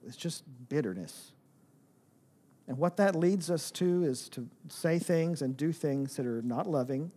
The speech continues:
and not kind. You've heard the expression, "Sticks and stones may break my bones, but words will never hurt me." Everyone heard that?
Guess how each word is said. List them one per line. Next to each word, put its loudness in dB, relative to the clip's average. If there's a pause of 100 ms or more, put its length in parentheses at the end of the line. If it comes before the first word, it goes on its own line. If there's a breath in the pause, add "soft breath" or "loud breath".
(720 soft breath)
and -2
not -2
kind. -4 (2750)
You've 0
heard 8
the 8
expression, 0 (340)
"Sticks -2
and -2
stones -2
may 0
break -2
my -2
bones, -4
but -8
words -4
will -6
never -2
hurt -4
me." -2 (500 soft breath)
Everyone -4 (120)
heard -2
that? 2